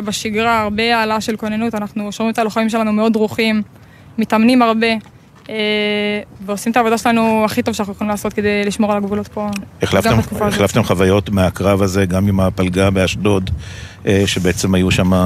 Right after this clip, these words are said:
Speaker 2: יצאו, בעצם יצאו ראשונים, אני חושב, אה, להילחם, גם הס-, גם הס-, הסנפיר וגם, אה, וגם הספינות הבט"ש האחרות, אה,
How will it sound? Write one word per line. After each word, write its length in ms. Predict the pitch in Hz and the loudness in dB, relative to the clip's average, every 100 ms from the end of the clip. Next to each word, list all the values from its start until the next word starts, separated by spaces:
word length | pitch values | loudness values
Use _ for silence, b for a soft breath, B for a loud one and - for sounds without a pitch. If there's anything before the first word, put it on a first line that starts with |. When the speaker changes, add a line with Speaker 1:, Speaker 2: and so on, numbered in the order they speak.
| 90 90 90 90 90 87 | 2 2 2 0 0 0
Speaker 2:
יצאו, 840 | 90 - 107 104 101 98 95 95 90 B B B | -2 0 0 2 2 2 0 -2 -4 B B B
בעצם 240 | 107 117 | -2 2
יצאו 220 | 117 98 123 | 2 2 2
ראשונים, 480 | 127 151 165 147 92 - | 2 2 2 2 -2 -4
אני 100 | 92 | -2
חושב, 340 | 92 95 98 87 - B B B - | -2 0 0 -2 -6 B B B 2
אה, 380 | 101 101 95 95 | 4 4 4 2
להילחם, 500 | 95 98 - 101 101 | 2 0 2 0 2
גם 180 | 101 107 | 2 2
הס-, 180 | - | 0
גם 240 | 104 107 107 | 0 2 2
הס-, 180 | 98 117 | 2 2
הסנפיר 720 | 104 101 92 - 95 131 160 | 2 2 2 2 2 2 4
וגם, 340 | 110 98 107 104 | 2 4 4 4
אה, 60 | 104 95 95 95 B B B B B | 4 4 2 0 B B B B B
וגם 360 | - 95 101 101 | -2 2 4 4
הספינות 500 | 98 - - 98 95 | 2 2 0 0 2
הבט"ש 380 | 95 92 101 - | 0 2 2 2
האחרות, 520 | 92 90 92 110 113 - | 2 0 0 2 2 0
אה, 40 | 107 | 0